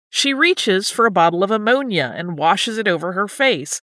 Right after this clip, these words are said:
careful to replace the delicate glass stopper. Next, she dips her fingertips into the creams and powders of her toilet table,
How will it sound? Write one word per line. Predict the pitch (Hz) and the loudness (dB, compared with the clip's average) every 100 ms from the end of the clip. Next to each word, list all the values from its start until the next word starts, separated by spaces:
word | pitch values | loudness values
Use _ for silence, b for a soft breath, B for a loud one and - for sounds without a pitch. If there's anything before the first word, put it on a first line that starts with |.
| _ - | _ -10
careful | - 370 370 160 175 | 0 2 4 2 0
to | - | 0
replace | 240 233 156 160 - | -2 0 -2 -2 -2
the | 220 | -4
delicate | 165 143 175 220 202 | 0 0 0 -2 -6
glass | - 143 151 - | -4 -4 -4 -6
stopper. | - 202 208 - 127 120 - _ _ _ _ _ - | 0 2 2 0 -8 -12 -16 _ _ _ _ _ -4
Next, | 214 277 - - | 0 0 0 -6
she | - - 226 | -2 -2 -2
dips | 170 240 294 - | 0 0 0 -2
her | - 320 | 2 2
fingertips | - 269 214 208 214 196 - - _ _ _ | 2 0 0 0 2 2 0 -12 _ _ _
into | 269 339 349 370 | -2 -2 0 0
the | 359 | 0
creams | - 262 254 240 240 | 0 0 0 -2 -4
and | 247 | -4
powders | 208 190 190 196 190 | 0 2 4 2 0
of | - 202 | -2 -4
her | 262 | -4
toilet | - - 165 151 - | -4 0 0 0 -6
table, | 170 151 143 131 127 | -6 -4 -4 -6 -8